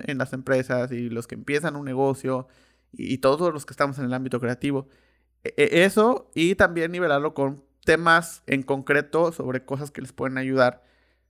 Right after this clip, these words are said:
para su trabajo o su día a día y también cosas que tienen que ver con, con, con los nombres, ¿no? El capítulo anterior, pues, estuvo muy interesante, estuvo muy bueno, me gustó mucho hablando de estas marcas, eh, memorables y lo que entendíamos como memorable.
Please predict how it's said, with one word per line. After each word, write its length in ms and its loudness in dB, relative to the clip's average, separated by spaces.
para 600 2
su 300 -4
trabajo 440 6
o 60 0
su 160 -6
día 200 -2
a 40 2
día 300 2
y 80 -8
también 440 0
cosas 320 0
que 100 -10
tienen 220 -6
que 60 -2
ver 120 0
con, 220 -6
con, 300 -6
con 180 -4
los 120 -4
nombres, 440 -4
¿no? 180 -8
El 120 -4
capítulo 320 0
anterior, 340 -4
pues, 140 -16
estuvo 260 0
muy 360 -4
interesante, 540 -2
estuvo 280 -6
muy 140 -6
bueno, 220 -2
me 100 -6
gustó 200 -10
mucho 400 -6
hablando 380 0
de 60 0
estas 220 -6
marcas, 640 0
eh, 400 -2
memorables 640 2
y 40 -8
lo 120 -4
que 80 -10
entendíamos 340 -10
como 180 -10
memorable. 460 -2